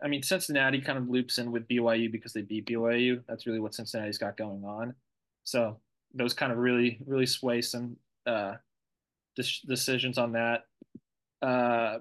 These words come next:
Baylor's losses are Michigan State, which was a really bad one. So I think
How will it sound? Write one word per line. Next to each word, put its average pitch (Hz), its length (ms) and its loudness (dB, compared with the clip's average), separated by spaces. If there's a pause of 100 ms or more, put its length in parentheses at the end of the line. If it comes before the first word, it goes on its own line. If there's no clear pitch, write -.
(120)
Baylor's 160 420 4
losses 127 540 2
are 110 180 -2 (560)
Michigan 127 400 0
State, 117 400 0
which 110 220 -6
was 123 100 -2
a 123 60 -2
really 131 280 4
bad 147 240 4
one. 156 220 0
So 139 140 2
I 120 40 4
think 165 220 -4